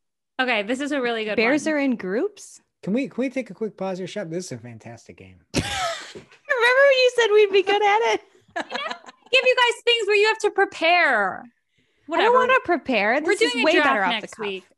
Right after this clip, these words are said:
Speaker 1: Okay. <clears throat> Whose turn is it anyway?
Speaker 2: Fine.
Speaker 1: <laughs> Okay. A business.
Speaker 2: Oh, I feel like I know this, but I don't. A business of blue jays.
Speaker 1: No.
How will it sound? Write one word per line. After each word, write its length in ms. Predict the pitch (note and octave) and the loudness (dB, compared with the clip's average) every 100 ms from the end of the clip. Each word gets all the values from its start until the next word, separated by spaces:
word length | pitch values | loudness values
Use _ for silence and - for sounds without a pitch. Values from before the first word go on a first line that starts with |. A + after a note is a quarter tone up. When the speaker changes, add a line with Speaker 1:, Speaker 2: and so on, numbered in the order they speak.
| - | -8
Speaker 1:
Okay. 420 | A#3+ A3+ F#3+ A3 B3+ _ | -6 -4 -6 -8 -18 _
<clears throat> 200 | _ _ | _ _
Whose 300 | D4+ C#4+ G4 | 0 2 2
turn 220 | - B3+ C4 | 0 0 -2
is 160 | - | -2
it 140 | C4+ C#4 | -4 -2
anyway? 380 | D4 C4+ C#4 A#3 | -2 -2 -2 0
Speaker 2:
Fine. 640 | G4 F#4+ G4 F#4+ G#4 B3 - | 2 2 2 0 -2 -4 -14
Speaker 1:
<laughs> 120 | - | -10
Okay. 300 | B3 - - _ - - - D#4 - - - - | -10 -8 -12 _ -20 -16 -12 -12 -12 -18 -20 -8
A 160 | C4 C#4+ | -2 -2
business. 960 | A3 F4 G#4 G#4 A3 F#3+ G3+ - - _ _ _ _ _ _ _ _ - | -2 -4 -6 -6 -8 -8 -12 -20 -20 _ _ _ _ _ _ _ _ 0
Speaker 2:
Oh, 440 | D#4+ D#4 D4 B3 | 2 4 4 2
I 140 | A#3 B3+ | 0 -2
feel 200 | - G4 | -4 -6
like 200 | D#4 A#3+ | -4 -6
I 80 | A#3+ | -10
know 320 | A3 A3 A#3 | -8 -8 -6
this, 260 | G3+ F#3+ - | -8 -10 -8
but 100 | F#3+ | -6
I 120 | F3 | -6
don't. 440 | E3+ F3 E3 D3+ - _ _ _ _ _ _ _ _ _ - - | -8 -8 -6 -8 -14 _ _ _ _ _ _ _ _ _ -20 -14
A 80 | G#3 | -12
business 640 | G3 - E4 D#4+ D#4+ E4 | -8 -2 -2 -2 -4 -4
of 180 | D#4 A#3+ | -6 -8
blue 220 | - G#3+ | -8 -8
jays. 540 | F3+ D#3+ D3 G#3+ - - _ _ _ _ _ _ | -6 -6 -6 -10 -20 -20 _ _ _ _ _ _
Speaker 1:
No. 460 | G#3+ G3+ F3 E3+ F3 | -12 -12 -12 -14 -18